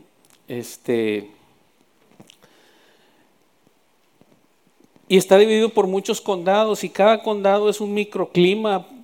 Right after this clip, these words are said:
podemos llamarle así, a-, a-, hasta lo vemos en las temperaturas, ¿verdad? Aquí estamos a ochenta grados y en Dallas están a cincuenta grados, ¿verdad? O sea, son diferentes climas, es un microclima en todos los sentidos.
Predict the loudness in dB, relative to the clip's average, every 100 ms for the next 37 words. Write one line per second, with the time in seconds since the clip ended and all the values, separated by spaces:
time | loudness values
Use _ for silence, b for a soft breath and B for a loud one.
0 | _ -2 -2 -2 -4 -2 -2 0 0 -2
1 | -4 -4 -4 -6 -8 -10 -10 -8 -4 2
2 | 2 2 -2 -2 0 0 -2 0 2 2
3 | 0 0 0 0 -2 -2 -4 -2 -2 -2
4 | -6 -2 -2 0 2 2 2 0 -6 0
5 | 2 2 0 -2 -4 -4 -4 -6 -8 -6
6 | -6 -2 -2 0 -2 -4 -12 -16 -20 b
7 | b b b _ -6 -4 -4 -4 2 2
8 | 2 0 -4 -4 2 2 4 0 -2 -2
9 | -2 -6 -4 -4 -4 -6 -2 -2 -2 -2
10 | -6 -8 B B B -4 0 0 0 0
11 | -2 -4 -4 -2 -2 -6 -12